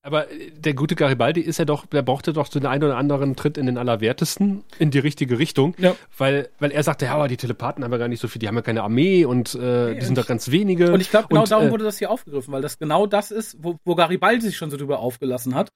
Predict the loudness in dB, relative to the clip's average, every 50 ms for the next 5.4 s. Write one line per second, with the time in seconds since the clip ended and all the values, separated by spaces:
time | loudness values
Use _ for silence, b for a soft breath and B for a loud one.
0 | B B B B B B B 0 0 2 2 0 0 0 0 -2 -2 -2 0 2
1 | 2 2 2 0 -8 -12 -12 -10 -8 -8 -8 -8 -8 -8 -6 -6 -4 -4 -4 -4
2 | -4 -6 -8 -8 -6 -2 0 0 0 0 -2 -6 -6 -6 -6 -4 -6 -6 -8 -6
3 | -2 -2 -2 -2 -2 -6 -8 -12 -12 -12 -12 -14 -12 -12 -10 -10 -10 -8 -8 -10
4 | -10 -8 -8 -6 -6 -6 -4 -4 -4 -4 -4 -6 _ _ _ _ _ _ _ _
5 | _ _ _ 2 4 4 4 4